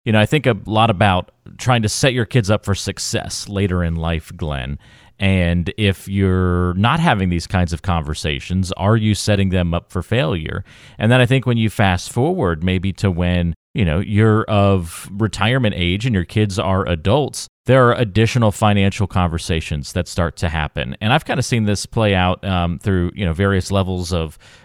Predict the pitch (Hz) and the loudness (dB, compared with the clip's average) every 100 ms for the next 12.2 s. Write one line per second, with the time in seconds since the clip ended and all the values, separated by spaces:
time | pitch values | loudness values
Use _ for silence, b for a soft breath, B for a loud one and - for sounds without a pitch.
0 | - - - 113 101 - 101 113 113 104 | -6 -4 0 0 0 -2 -2 0 0 -2
1 | 82 92 92 90 90 87 - - 95 98 | -2 -2 0 0 0 0 -2 -2 -2 0
2 | 107 110 160 - - - - 92 82 - | -2 -2 -6 -6 -10 -14 -8 -4 -4 -6
3 | B B B 107 113 104 107 - 101 101 | B B B 0 0 2 0 2 2 2
4 | - - 101 104 - 101 98 98 101 - | -2 -2 0 0 2 2 2 2 -2 0
5 | 101 95 98 101 90 95 98 - 104 101 | 0 2 2 0 2 2 2 0 -2 -2
6 | 90 98 92 B B B - 92 90 104 | 0 2 0 B B B -2 0 2 2
7 | 104 101 98 98 110 101 101 101 95 107 | 4 4 2 2 2 2 2 0 0 0
8 | 95 92 101 95 - 107 - 98 90 92 | 0 0 2 2 2 -2 0 0 2 0
9 | 98 101 95 90 101 90 90 98 107 110 | 0 0 0 -2 -2 0 0 -2 0 2
10 | 110 104 120 190 151 90 85 80 90 87 | 4 4 2 2 0 0 0 2 0 2
11 | 90 85 85 95 - 90 78 76 - 80 | 2 2 0 -2 -2 -2 -2 -6 -4 -2
12 | 73 76 | -2 -4